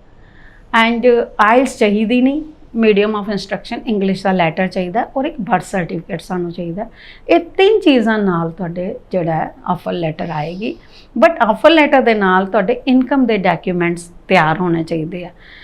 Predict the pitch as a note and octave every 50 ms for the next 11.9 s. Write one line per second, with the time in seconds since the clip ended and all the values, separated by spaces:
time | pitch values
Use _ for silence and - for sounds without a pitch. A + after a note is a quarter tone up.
0 | - - - - _ - D#4 E4 E4 E4 E4 F#4 F#4 F#4 F#4+ F#4+ F#4 - - -
1 | - - _ - - - - A#3+ G3+ C#4 C#4+ D4+ E4+ E4 E4 - - B3+ A#3+ A#3
2 | A#3 A#3+ B3 - B3 A#3 A#3 A#3 C4 B3+ G#3 A3 A3+ A3+ - - C4 C4+ C4+ A#3+
3 | A3+ A3 G#3 G3 A#3 A#3+ A#3 A#3 - A3 G3+ F#3+ A#3 C4 C4+ A#3+ A3+ G#3+ F#3+ F3
4 | G3+ G3+ G3 G3 G3 F#3 F3+ F#3 F3+ - F#3+ F#3+ G3 C4 C#4+ C#4 - - - -
5 | D#4 D#4 D#4+ F4 F#4 F#4 F#4 F4+ C4 B3 B3+ G#3+ A#3+ D4 D#4+ D#4 D4+ C4+ A#3 A3
6 | A3+ A3+ G#3 - A#3 A3+ A3+ G3+ A3 A3+ A3+ A3+ A3 G#3 G3 G3+ G#3 G#3+ G#3+ G#3+
7 | G#3 A3 A3 G3+ - G3 F#3 F#3 F#3 F#3 G3+ F#3+ G#3 G3+ G3 F#3+ G3 G3 G3+ G3
8 | G3+ G3+ G3+ - - - - - - - - G#3+ A3+ A3 A3 A3 G#3 G#3 G3+ G3
9 | F#3 F3 E3+ F3 - F#3+ G3 G#3 F#3+ G#3 A3 A3 A3+ A3 G3+ G#3 A3+ C4 B3+ D4
10 | D4 D4 C4+ B3+ C4 C4+ C4 C4 - - - - A3 A3+ A#3 A#3 - - A3+ A3
11 | - C4 B3+ A#3+ A#3+ A3 G3 F#3+ G#3 G#3+ G#3 G3 F#3+ F#3+ G3 G#3 A#3